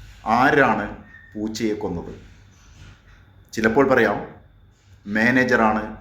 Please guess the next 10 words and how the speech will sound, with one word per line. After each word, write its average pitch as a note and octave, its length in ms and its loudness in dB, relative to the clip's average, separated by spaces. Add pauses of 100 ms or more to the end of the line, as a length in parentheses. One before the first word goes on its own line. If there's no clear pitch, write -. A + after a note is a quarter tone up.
(100)
പൂച്ചയെ G#2 320 -6
കൊന്നത് F#2 420 -6
എന്ന്, D#2 140 -12 (920)
അല്ലെങ്കിൽ A2 540 -2 (340)
മകളാണ് A2+ 960 0
പൂച്ചയെ G#2+ 280 -6
കൊന്നത് G2 500 -8
എന്ന് F#2 140 -12
പറയാം. D#2 240 -12 (1000)
പക്ഷേ G2+ 460 0